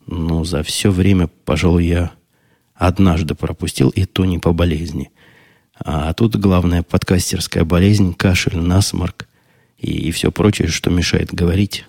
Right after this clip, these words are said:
напала и сильно напала. Вы знаете,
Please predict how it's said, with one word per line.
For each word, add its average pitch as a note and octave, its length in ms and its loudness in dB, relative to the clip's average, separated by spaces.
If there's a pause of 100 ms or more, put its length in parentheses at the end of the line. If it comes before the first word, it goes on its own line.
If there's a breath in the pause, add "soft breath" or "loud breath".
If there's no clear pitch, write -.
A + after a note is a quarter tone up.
напала E2+ 680 0
и D#2 380 -4 (640 soft breath)
сильно B2 340 4
напала. D#2+ 420 -2
Вы D2+ 120 -4
знаете, F2+ 560 -2